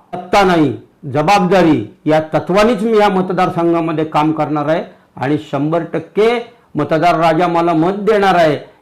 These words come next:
हे सगळं वाचल्यानंतर, हे सगळं ऐकल्यानंतर याची मला पूर्ण खात्री आहे. मी न्यायदेवतेवरती आणि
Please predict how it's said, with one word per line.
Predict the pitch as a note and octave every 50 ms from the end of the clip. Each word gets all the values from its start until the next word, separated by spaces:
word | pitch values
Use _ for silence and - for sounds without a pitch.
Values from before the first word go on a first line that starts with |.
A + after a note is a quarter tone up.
| -
हे | F3 F#3 F#3
सगळं | F#3 F#3 E3+ E3+ E3+ E3+ E3
वाचल्यानंतर, | D#3+ D#3 D3+ D3+ - E3 E3 E3 E3 E3 E3 D#3+ E3+ D#3+
हे | D3+ E3+ F3+ F3+
सगळं | F3+ E3+ D3 D#3+ D#3+ D3+
ऐकल्यानंतर | C#3+ D3+ D3+ - F3+ F#3 G3 G3 G3 G3 G3 F#3 G#3 G3 E3 C3 - - - - -
याची | D3 D#3 D#3 E3+ F3+
मला | E3 D#3+ D#3+ E3 D#3
पूर्ण | D#3 - E3 F#3+ G#3 G#3+ G#3+ F3+ -
खात्री | E3+ E3+ - F3 F3 F3+
आहे. | F3 D#3+ C#3 B2 - - _ _ _ _ _ _ _ _ -
मी | C#3+ D#3 F#3 G#3+ A#3 B3 C4+ D#4 - - _ _ _ -
न्यायदेवतेवरती | D3+ C3+ C#3 D3+ E3 G3+ A3 A3 F#3 G#3 G3+ F#3+ G3 F#3 F#3 F#3 F3+ E3+ E3 D#3 D#3+ - G3+ G#3+ A3+ A3 - -
आणि | C#3+ C#3+ D#3+ E3 F3+ F3+ E3+ D3 -